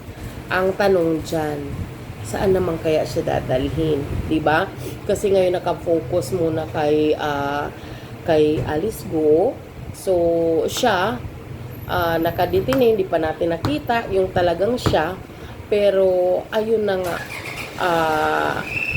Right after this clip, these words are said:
nasa kote na nga ang ating pas-, ang Pastor Kibuloy ng Davao. So, abangan natin yung mga susunod na proseso sa kanya, kung kanino siya mapupunta, kung ipapadala sa U S kasi may kaso siya doon, or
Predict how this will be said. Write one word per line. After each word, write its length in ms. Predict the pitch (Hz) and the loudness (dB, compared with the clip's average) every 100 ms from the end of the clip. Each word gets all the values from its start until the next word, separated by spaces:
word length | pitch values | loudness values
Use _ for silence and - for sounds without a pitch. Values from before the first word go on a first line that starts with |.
| - - | -4 -4
nasa 320 | - 196 - 190 | 0 0 0 2
kote 320 | 202 185 180 | 4 4 2
na 160 | 160 | 0
nga 160 | 147 139 - - - - | -2 -4 -8 -12 -10 -6
ang 80 | 160 | -4
ating 420 | - 151 - 156 147 | -4 -4 -2 -2 -2
pas-, 320 | - - - - | -6 -8 -4 0
ang 320 | 170 165 156 175 | 2 2 2 0
Pastor 480 | 180 - 185 156 | -2 0 2 2
Kibuloy 480 | - 165 147 139 143 | 0 0 2 2 2
ng 320 | 151 147 143 | 0 0 0
Davao. 480 | 139 117 - - 123 - - - | 0 -2 -4 -6 -4 -6 -8 -8
So, 520 | - 202 175 165 165 156 - - - | -2 4 6 6 4 2 0 -8 -2
abangan 320 | 214 233 233 | 2 2 4
natin 560 | 226 208 202 208 269 330 | 2 2 2 2 2 4
yung 160 | 262 233 | 4 4
mga 240 | 202 202 | 2 2
susunod 480 | 226 202 214 196 185 | 0 2 2 0 2
na 160 | 180 | 0
proseso 480 | - 190 196 170 196 | 0 0 0 -2 -2
sa 160 | 180 196 | -6 -4
kanya, 640 | 185 170 175 220 285 320 | -2 0 2 2 2 2
kung 240 | 226 196 185 | 2 4 2
kanino 400 | 180 175 180 190 | 0 2 2 0
siya 160 | 196 | -2
mapupunta, 1040 | 180 170 185 - 311 330 311 294 294 294 - - - - | -2 0 0 2 2 2 4 4 4 2 -4 -10 -6 0
kung 160 | 220 | 2
ipapadala 560 | 220 220 214 208 196 196 | 2 2 2 0 2 0
sa 160 | 196 196 | 0 0
U 320 | 214 262 277 | 2 2 2
S 400 | 277 277 277 - | 2 2 2 -2
kasi 240 | 233 - | -2 0
may 160 | 226 214 | 0 2
kaso 320 | 196 190 226 | 0 0 -2
siya 160 | 202 247 | -2 0
doon, 400 | 226 233 233 220 | 2 4 2 2
or 400 | 190 202 233 269 | 2 4 4 2